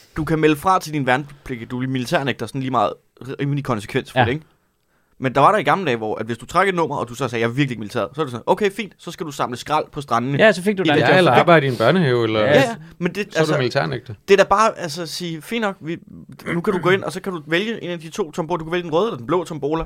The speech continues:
Speaker 1: eller den grønne, eller
Speaker 2: Mm.
Speaker 1: hvad fanden farve nu skal være." Og så er det bare en forskellig del af samfundet. Så kan du sige, "Okay, men jeg vil sgu hellere tage min chance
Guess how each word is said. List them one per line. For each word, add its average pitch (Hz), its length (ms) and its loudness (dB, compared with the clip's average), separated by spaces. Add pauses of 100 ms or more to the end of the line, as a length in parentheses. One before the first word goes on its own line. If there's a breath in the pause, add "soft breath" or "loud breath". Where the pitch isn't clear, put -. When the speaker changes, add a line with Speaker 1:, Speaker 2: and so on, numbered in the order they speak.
(100)
Speaker 1:
eller 120 180 -2
den 107 160 -6
grønne, 120 320 -4
eller 113 160 -2
Speaker 2:
Mm. 156 80 0
Speaker 1:
hvad 127 160 -2
fanden 156 220 -4
farve 147 180 2
nu 151 60 -6
skal 143 140 -4
være." 139 120 2 (440 soft breath)
Og 143 100 0
så 185 80 4
er 247 40 4
det 240 100 -4
bare 165 160 0 (300)
en 156 140 -6 (460)
forskellig 170 400 -2
del 151 160 0
af 117 60 -2
samfundet. 117 380 -4 (1200)
Så 214 100 4
kan 233 60 4
du 202 80 2
sige, 165 180 0
"Okay, 190 160 4
men 165 100 2
jeg 151 80 6
vil 143 60 -2
sgu 147 120 -2
hellere 208 180 4
tage 180 160 2
min 180 120 -2
chance 165 440 0